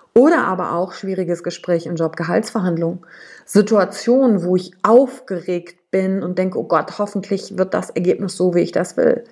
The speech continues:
Ein schwieriges Gespräch kann natürlich auch sein, wenn ich mich trennen muss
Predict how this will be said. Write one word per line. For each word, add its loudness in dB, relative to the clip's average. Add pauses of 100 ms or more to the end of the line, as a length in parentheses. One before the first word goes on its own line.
(400)
Ein 2
schwieriges 4
Gespräch -4
kann -4
natürlich -2
auch 0
sein, 0 (460)
wenn 2
ich 2
mich 0
trennen 2
muss -10